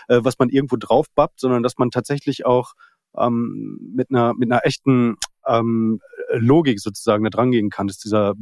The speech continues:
dass man diesen Begriff tatsächlich so ein bisschen herleiten kann. Ähm, nehme ich, schreibe ich mir einfach mal mit auf,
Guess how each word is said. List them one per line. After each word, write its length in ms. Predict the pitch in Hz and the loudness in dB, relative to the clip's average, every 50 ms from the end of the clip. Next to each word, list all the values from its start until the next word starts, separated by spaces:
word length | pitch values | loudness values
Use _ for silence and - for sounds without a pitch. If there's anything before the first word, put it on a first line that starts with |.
| 107 - | -14 -16
dass 240 | - 113 117 - - | -8 -8 -8 0 0
man 80 | 131 | -2
diesen 160 | 120 113 120 120 | 0 0 -2 -2
Begriff 260 | 107 - 147 143 - | 2 2 0 0 2
tatsächlich 380 | - - - 131 123 131 127 | -2 -2 -2 -2 -4 -4 -6
so 80 | - 127 | -6 -4
ein 20 | |
bisschen 220 | 113 110 - - 107 | -4 -4 -4 -4 0
herleiten 480 | 95 117 127 123 104 98 95 _ 101 | 2 2 2 2 0 -2 -4 _ -14
kann. 240 | - - 92 85 90 _ _ - - - - - - _ _ _ - | -14 -14 -14 -14 -14 _ _ -20 -20 -20 -20 -20 -20 _ _ _ -4
Ähm, 340 | 101 101 107 107 107 104 104 _ _ _ _ _ _ _ _ _ _ | -2 0 0 0 -2 -4 -6 _ _ _ _ _ _ _ _ _ _
nehme 200 | - 123 127 131 | 0 2 2 2
ich, 260 | 127 - - - - - | 0 0 -4 -10 -10 -8
schreibe 300 | - - - 135 139 151 | -8 0 0 2 0 2
ich 80 | - - | 2 2
mir 120 | 135 110 | 0 0
einfach 200 | 104 110 - 110 | 0 -4 -4 -4
mal 100 | 113 104 | -2 -2
mit 160 | 101 101 - | -2 -2 -4
auf, 280 | - 87 92 104 - | -4 -8 -8 -8 -12